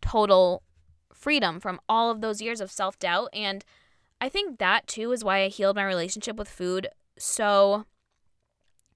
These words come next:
I don't even know what the word is, but, like, deeply <laughs> healed my relationship with food, because I deeply healed my relationship with myself, and I stopped having to use my eating disorder as a means of, like,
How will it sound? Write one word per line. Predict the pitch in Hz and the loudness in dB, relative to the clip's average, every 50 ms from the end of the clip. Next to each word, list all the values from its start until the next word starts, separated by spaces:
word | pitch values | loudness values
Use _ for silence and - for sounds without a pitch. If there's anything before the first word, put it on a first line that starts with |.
| _ _ _ _ _ _ | _ _ _ _ _ _
I | - 190 | -8 -6
don't | 185 185 175 | -6 -6 -6
even | - 190 185 185 175 | -8 -10 -10 -8 -8
know | 175 170 | -8 -10
what | 170 175 - | -10 -10 -8
the | 175 | -8
word | 170 165 165 165 175 | -6 -4 -4 -4 -4
is, | 175 185 214 240 247 - - - | -4 -4 -4 -6 -10 -12 -16 -10
but, | - - - - | -10 -10 -10 -8
like, | 165 170 156 - _ _ _ _ - | -10 -12 -12 -14 _ _ _ _ -16
deeply | 165 170 - - - 269 277 294 311 320 | -16 -16 -14 -12 -10 -8 -6 -4 -4 -4
<laughs> | |
healed | 311 - - - 302 302 311 320 | -4 -6 -6 -2 2 2 2 2
my | 330 320 | 2 2
relationship | 302 302 311 302 311 294 302 302 311 285 | 2 2 2 0 0 -2 -4 -4 -4 -2
with | - 302 | -2 -4
food, | - - 302 294 269 | -2 -2 -4 -4 -4
because | - 233 - 240 233 226 226 - - - - - - _ | -6 -10 -4 -2 -2 -2 -2 -4 -12 -18 -20 -20 -8 _
I | - 226 | -4 -4
deeply | 208 196 - 208 208 214 - 226 233 | -4 -4 -8 -10 -10 -10 -10 -10 -10
healed | 226 214 214 196 190 196 | -10 -2 2 2 2 2
my | 202 190 | 2 -2
relationship | 185 180 180 170 175 - - 214 - 196 214 | -2 -2 -4 -4 -6 -8 -10 -12 -12 -10 -10
with | 185 - - | -10 -8 -8
myself, | 180 170 185 - - 165 165 190 196 - - - - - - _ _ - | -10 -8 -8 -6 -2 0 0 0 -2 -4 -12 -20 -20 -20 -20 _ _ -2
and | 202 202 196 190 190 180 - - | 0 2 2 2 0 -2 -2 -2
I | 190 196 | -2 -2
stopped | 196 - - - - 190 185 - - - | -2 -4 -4 0 4 4 4 4 2 -4
having | - - 190 190 214 196 202 | -2 -2 -2 0 -2 -4 -10
to | - 202 | -12 -14
use | 185 185 185 185 190 185 175 180 190 - | -14 -12 -8 -6 -4 -4 -4 -4 -8 -8
my | 180 185 180 | -6 -6 -6
eating | - - 165 180 180 175 | -6 -6 -8 -8 -8 -8
disorder | 180 185 - - - 190 190 190 190 190 190 190 - | -8 -8 -6 -2 0 0 2 4 4 4 4 4 4
as | - 180 180 175 196 | 2 0 -2 -2 -4
a | 180 | -8
means | 180 175 175 175 170 175 - | -6 -6 -6 -8 -8 -10 -10
of, | - 170 | -10 -6
like, | 185 170 170 - | -4 -4 -4 -4